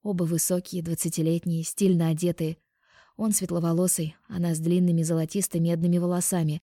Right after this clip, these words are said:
которые мерцали на солнце. От них обоих исходила энергия молодости, а я почувствовала себя лишней. Выскочив за калитку, я услышала, как девушка спрашивает:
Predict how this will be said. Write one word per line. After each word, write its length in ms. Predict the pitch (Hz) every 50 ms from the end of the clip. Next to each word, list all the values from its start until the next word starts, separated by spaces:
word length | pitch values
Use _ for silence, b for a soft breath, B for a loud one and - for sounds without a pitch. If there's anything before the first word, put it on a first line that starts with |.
| _ _ _
которые 360 | - - - - 160 160 156
мерцали 440 | 160 170 170 165 - 180 160 156 160
на 140 | 160 165 165
солнце. 440 | - - 165 156 151 - 165 151 - _ _ _ _ _ _ _ _ _ _ _ _ _ _ -
От 160 | - 190 175
них 220 | 202 208 202 -
обоих 380 | 202 190 185 196 196 185 180 -
исходила 540 | 170 - - 180 175 175 190 190 185 180 175
энергия 400 | 180 185 185 190 180 175 175 175
молодости, 680 | 175 180 180 175 165 156 160 151 - - - 165 165 - _ _ _ _ _ _ _ _ _ _ -
а 100 | - 196
я 180 | 185 185 175
почувствовала 580 | - - 160 - - 208 185 - - 165 165 165
себя 260 | - - 160 170 165
лишней. 480 | 160 156 147 139 - - 156 151 156 _ _ _ _ _ _ _ _ _ _ _ _ _ _ _ _ _ -
Выскочив 460 | 196 214 233 - - 214 - 226 208
за 120 | 185 196
калитку, 400 | - 208 196 202 202 - - 190
я 180 | 185 185 185 185
услышала, 460 | 185 - - 208 190 - 196 180 175
как 160 | - 185 170
девушка 380 | 170 175 180 170 170 - - 185
спрашивает: 680 | - - 214 214 196 170 - 156 147 147 151 - -